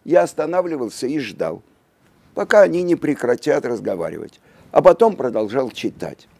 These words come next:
За месяц-другой я отучил их от разговоров,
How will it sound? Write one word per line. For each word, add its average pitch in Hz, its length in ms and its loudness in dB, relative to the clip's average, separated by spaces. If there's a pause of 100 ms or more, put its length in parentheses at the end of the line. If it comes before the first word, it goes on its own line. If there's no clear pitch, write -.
(600)
За 160 220 8
месяц-другой 139 1000 2 (380)
я 113 240 2
отучил 120 580 -4
их 101 140 -4
от 101 120 -4
разговоров, 143 720 4